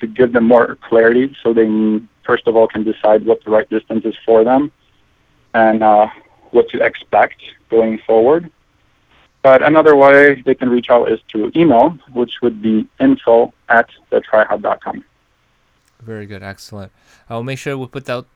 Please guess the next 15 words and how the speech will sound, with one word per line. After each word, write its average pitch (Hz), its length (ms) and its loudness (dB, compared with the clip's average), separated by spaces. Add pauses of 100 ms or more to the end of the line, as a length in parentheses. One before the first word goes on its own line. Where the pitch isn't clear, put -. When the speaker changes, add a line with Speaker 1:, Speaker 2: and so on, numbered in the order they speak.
Speaker 2:
all 117 180 -10
those 117 160 -12
contact 117 460 -14
information 107 580 -14
in 104 80 -16
the 98 80 -18
show 143 260 -8
notes. 135 440 -10 (440)
Um, 107 460 -10 (160)
Peter, 151 260 -4
this 139 160 -12
was 151 160 -10
a 131 220 -8
real 139 240 -6
fun, 139 400 -6